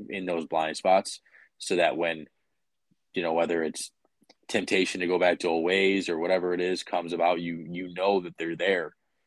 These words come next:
and you're not just turning your head to them. Um, a lot of guys in coaching or any business is, like, you,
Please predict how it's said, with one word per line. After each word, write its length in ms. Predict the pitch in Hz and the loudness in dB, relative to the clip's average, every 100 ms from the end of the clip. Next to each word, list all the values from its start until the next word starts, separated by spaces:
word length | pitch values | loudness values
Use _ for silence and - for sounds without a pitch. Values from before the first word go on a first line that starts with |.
| _ _ | _ _
and 140 | - 87 | -10 -6
you're 100 | 85 | -4
not 320 | 85 90 87 | 0 2 2
just 280 | - 82 - _ _ - | -2 -6 -8 _ _ -6
turning 300 | 98 90 85 | -4 -4 -4
your 140 | 78 | -4
head 240 | 87 85 | -2 -2
to 100 | - | -2
them. 260 | 90 95 117 _ - - - _ _ - | -2 -2 -4 _ -20 -20 -20 _ _ 0
Um, 460 | 82 80 76 - - _ _ _ _ _ _ _ _ _ _ _ _ _ 339 _ _ _ _ _ - | 2 2 -2 -6 -18 _ _ _ _ _ _ _ _ _ _ _ _ _ -20 _ _ _ _ _ -2
a 40 | |
lot 260 | 92 92 101 | 4 6 6
of 80 | |
guys 440 | 101 98 104 107 - - | 4 2 2 -2 -8 -14
in 160 | 90 | -12
coaching 420 | - 92 92 107 | -8 -6 -6 -10
or 140 | 92 87 | -8 -6
any 260 | 90 92 | -6 -6
business 560 | 87 90 87 98 104 - | -6 -4 -4 -6 -8 -6
is, 240 | 98 85 | -6 -6
like, 320 | 85 85 - _ _ _ _ _ _ _ _ _ _ _ _ _ _ - | -4 -4 -6 _ _ _ _ _ _ _ _ _ _ _ _ _ _ -12
you, 240 | 92 90 | -8 -8